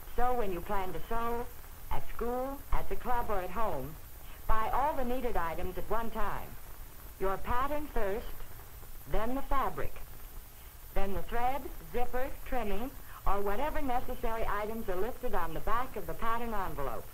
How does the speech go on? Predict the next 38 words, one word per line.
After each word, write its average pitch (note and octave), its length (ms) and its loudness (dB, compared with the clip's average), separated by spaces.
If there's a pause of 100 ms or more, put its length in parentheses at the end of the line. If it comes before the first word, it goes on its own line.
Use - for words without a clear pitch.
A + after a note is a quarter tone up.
(1300)
And G#3+ 160 8
when B3 200 4
you D4 120 0
are G3 160 2
ready D4 260 2
to G3 120 0
work F3 280 0
on D#3+ 140 2
the D#3 80 0
garment, D#3 480 0 (380)
do D#4+ 180 2
as B3+ 80 -2 (100)
Janice G3 400 0
has D3 220 0
done. A#2 240 0 (520)
Get - 200 4
everything C#4+ 440 4
together A3 400 0
in E3+ 160 -2
one C4+ 260 2
place F#3+ 360 0
near A#3+ 220 -2
your A3+ 260 -2
sewing A3 300 -2
machine. D3+ 380 -2 (920)
Janice D4 360 0
will A3 120 0
make G#3+ 280 0
this F3 200 4
jumper F3+ 340 2
for D#3+ 280 0
you, F#3+ 240 0 (240)
and - 160 8
here C4 180 2
are B3+ 160 0
her F3+ 140 -2
matching C4 480 2
thread, G3 400 -2